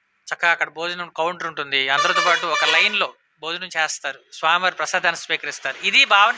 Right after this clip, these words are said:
చేసింది ప్రధానంగా. దీన్ని ఉద్దేశించే ఇది, ఇవన్నీ ఎందుకు చెప్పాల్సిన పరిస్థితి ఉందంటే, some people may not know the root cause of establishment or institutionalization of one particular, uh, aspect in an administration.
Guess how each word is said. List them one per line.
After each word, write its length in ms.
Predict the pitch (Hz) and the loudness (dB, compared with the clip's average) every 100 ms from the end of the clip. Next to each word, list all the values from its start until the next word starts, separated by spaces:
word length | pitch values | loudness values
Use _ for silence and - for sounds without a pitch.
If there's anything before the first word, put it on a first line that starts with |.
| 233 | -4
చేసింది 280 | 214 202 190 | -8 -8 -6
ప్రధానంగా. 540 | 170 190 185 156 127 - - - - - - - - | 0 0 0 -4 -10 -12 -20 -20 -20 -20 -20 -20 -4
దీన్ని 220 | 240 240 | -2 -2
ఉద్దేశించే 800 | 220 277 262 240 262 208 165 190 _ _ _ _ _ _ _ _ _ - | 0 0 0 -4 0 2 0 -4 _ _ _ _ _ _ _ _ _ -10
ఇది, 160 | 220 | -6
ఇవన్నీ 320 | 240 240 262 247 | 0 0 0 -4
ఎందుకు 200 | 226 240 | -4 -10
చెప్పాల్సిన 440 | 208 - 196 185 - | -8 -6 -8 -10 -12
పరిస్థితి 280 | 175 - 175 | -12 -14 -8
ఉందంటే, 600 | 170 170 190 156 170 - _ - - - - | -8 -4 0 0 -2 -10 _ -20 -20 -4 2
some 120 | 214 220 | 2 4
people 280 | 269 277 262 | 2 2 2
may 120 | 226 | 2
not 200 | 220 226 | 4 2
know 240 | 202 202 - _ _ _ - | -2 -6 -6 _ _ _ -2
the 140 | 190 247 | -2 -2
root 140 | 262 | -4
cause 300 | 254 226 208 214 | 2 2 4 0
of 60 | 208 - _ _ _ _ _ _ _ _ 175 | 0 -14 _ _ _ _ _ _ _ _ -8
establishment 640 | 175 233 233 226 - 208 208 | 0 2 2 -2 -14 -14 -6
or 300 | 190 180 180 | -4 -4 -6
institutionalization 960 | 190 - 226 220 202 196 185 185 - 180 175 | -10 -12 -12 -10 -4 -2 -2 -6 -6 -2 -4
of 40 | - 170 | -2 -6
one 80 | 170 | -2
particular, 460 | 170 175 180 165 | -4 -2 -2 -2
uh, 280 | 143 135 131 - _ _ - 180 | -2 -6 -6 -12 _ _ 0 0
aspect 480 | - - 180 - 156 | 0 -6 -8 -10 -6
in 60 | 160 | -2
an 120 | 156 | -2
administration. 640 | 151 170 - - 143 - | -4 -6 -6 -6 -10 -10